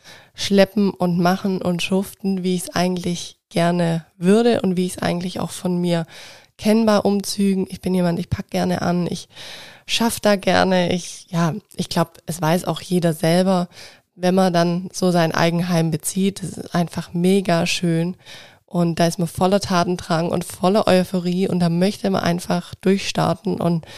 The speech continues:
da muss ich mich grad selber so ein bisschen zügeln und bin auch dann so ein bisschen gezügelt oder, ich sag mal, gehandicapt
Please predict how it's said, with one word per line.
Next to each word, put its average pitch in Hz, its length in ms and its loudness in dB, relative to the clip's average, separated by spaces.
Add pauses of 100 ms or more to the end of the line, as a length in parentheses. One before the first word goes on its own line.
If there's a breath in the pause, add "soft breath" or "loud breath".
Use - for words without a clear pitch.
(760 loud breath)
da 190 140 2
muss 220 200 0
ich 202 140 -2
mich 214 180 -2
grad 190 240 -2
selber 190 380 4
so 185 120 0
ein 175 100 0
bisschen 165 420 -4
zügeln 233 500 2
und - 380 -6
bin 214 220 0
auch 196 220 0
dann 196 200 -2
so 190 80 0
ein 190 60 0
bisschen 196 300 -2
gezügelt 196 680 -2
oder, 175 320 0 (640)
ich - 120 -20
sag 185 140 -4
mal, 180 160 2
gehandicapt 196 920 0